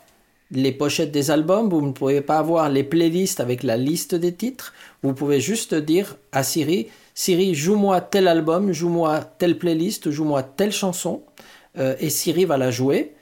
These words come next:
euh, mais vous n'aurez pas, par exemple, les paroles qui s'affichent à l'écran de votre Apple T V ou de votre iPhone. Donc c'est un certain nombre de petites choses, mais la musique sera là. Le catalogue est intégral et la qualité est la même.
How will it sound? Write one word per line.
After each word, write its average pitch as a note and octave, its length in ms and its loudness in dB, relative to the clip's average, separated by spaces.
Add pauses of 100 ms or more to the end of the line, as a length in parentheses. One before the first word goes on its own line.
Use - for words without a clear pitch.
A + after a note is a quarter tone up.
(280)
euh, B2+ 460 0
mais C#3 120 0
vous C#3 100 -2
n'aurez B2+ 220 0
pas, F3+ 140 4
par E3+ 140 2
exemple, E3 300 0
les C3+ 80 0
paroles C#3 400 2
qui E3 120 -8
s'affichent C#3+ 420 -4
à C#3+ 60 0
l'écran B2+ 360 -2
de C#3+ 100 0
votre B2 240 -2
Apple C3+ 240 -4
T F3+ 140 -2
V F#3 180 0
ou F3 80 4
de C3 80 0
votre A#2+ 280 -2
iPhone. D#3 380 0 (380)
Donc C#3+ 140 0
c'est F#3+ 160 -2
un G3 120 4
certain A#3 360 2
nombre A#3+ 180 2
de F#3+ 80 4
petites B3+ 540 -2
choses, A#3 340 2
mais F#3 100 4
la D#3+ 120 4
musique F#3 400 4
sera B3 240 2
là. G#3 180 4 (340)
Le D#3+ 140 2
catalogue F#3 500 4
est E3 160 0
intégral F3+ 600 2
et G#3+ 40 4
la D#3+ 120 4
qualité G3 560 0
est - 20 2
la E3 140 2
même. D#3+ 300 -2